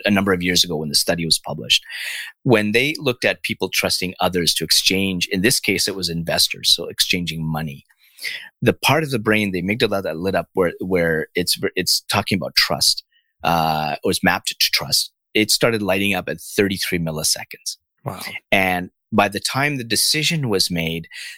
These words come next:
Speaker 1: to actually exchange money with that investor, um, or make that investment, that happened in ten to fourteen seconds.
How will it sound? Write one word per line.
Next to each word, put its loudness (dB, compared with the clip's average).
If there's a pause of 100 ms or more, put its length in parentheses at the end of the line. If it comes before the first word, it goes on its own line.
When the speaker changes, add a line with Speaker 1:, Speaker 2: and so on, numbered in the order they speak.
(100)
Speaker 1:
to 2
actually 2
exchange 0 (100)
money 0
with -6
that -4 (120)
investor, -2 (460)
um, -4 (320)
or 0
make 0
that 2
investment, -2 (420)
that 2
happened 0 (260)
in 0 (300)
ten 4
to -2
fourteen -2
seconds. -6